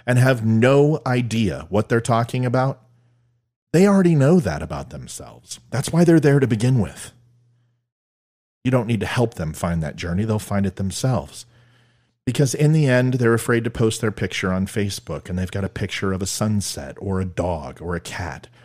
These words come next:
or a kid because they don't like themselves very much. We should take maybe a little pity on those people versus lambasting them in the ones and zeros. Why? Because the whole point of this conversation is how do we get away from bipolarization?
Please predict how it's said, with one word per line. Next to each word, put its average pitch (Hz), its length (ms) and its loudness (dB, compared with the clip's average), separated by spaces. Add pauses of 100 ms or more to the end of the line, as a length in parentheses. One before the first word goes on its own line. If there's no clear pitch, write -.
(120)
or 135 120 2
a 139 60 2
kid 131 460 0 (640)
because 135 220 0
they 151 60 4
don't 147 160 2
like 131 200 0
themselves 80 460 -4
very 80 260 -6
much. - 440 -12 (1040)
We 139 100 0
should 135 200 -4
take 123 180 -2
maybe 107 320 -2
a 101 60 2
little 95 200 0
pity 117 360 0
on 73 160 -8
those 71 200 -14
people - 420 -20 (420)
versus 104 300 -2
lambasting 101 760 -2
them 76 160 -10
in 80 80 -8
the 90 60 -6
ones 95 340 -2
and 90 100 -2
zeros. 85 540 0 (240)
Why? 123 400 0 (840)
Because 123 300 -2
the 120 100 -4
whole 131 220 2
point 127 320 -2
of 90 100 -4
this 85 180 -8
conversation 80 760 -6
is 98 160 -4
how 110 140 -4
do 117 80 0
we 107 100 -2
get 107 160 -4
away 104 460 0
from 90 280 -4
bipolarization? 92 1300 -2